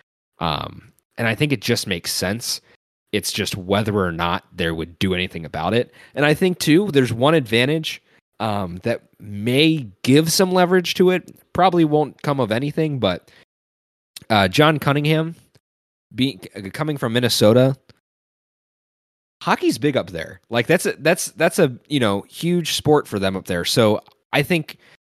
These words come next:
to look at this in the same respect, like, he knows what that kind of culture is like and it has that experience, um, working in an athletic department, I think that could also be brought here too. I would like to see it, but who knows? Probably will never happen.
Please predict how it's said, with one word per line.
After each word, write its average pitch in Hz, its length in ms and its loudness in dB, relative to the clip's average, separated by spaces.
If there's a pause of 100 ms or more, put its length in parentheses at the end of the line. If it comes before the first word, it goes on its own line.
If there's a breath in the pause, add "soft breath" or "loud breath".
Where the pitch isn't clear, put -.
(140)
to 165 120 2
look 139 280 2
at 151 80 -2
this 160 200 0
in 143 60 -4
the 107 100 -4
same 123 680 0 (160)
respect, 107 440 -4
like, 101 140 0
he 147 220 -4
knows 113 420 4
what 98 400 -4
that 101 160 -2
kind 101 140 -4
of 87 100 -8
culture 104 480 -2
is 80 220 -6
like 87 260 -2
and 85 160 -8
it 78 80 -10
has 92 220 -2
that 87 80 -4
experience, 92 800 -4
um, 78 400 -6 (420 loud breath)
working 113 300 4
in 107 100 2
an 98 60 0
athletic 95 340 0
department, 135 420 -2
I 101 80 -2
think 143 300 -4
that 104 240 0
could 85 300 -6
also 87 280 0
be 82 160 -8
brought 78 280 -4
here 73 180 -12
too. 85 360 -4 (640 soft breath)
I 190 120 6
would 139 100 6
like 82 180 2
to - 80 -6
see 85 220 -2
it, - 160 -4
but 80 260 0 (640 soft breath)
who 117 120 2
knows? 78 240 -4
Probably 151 300 4
will 95 80 -2
never 80 160 -8
happen. 65 320 -14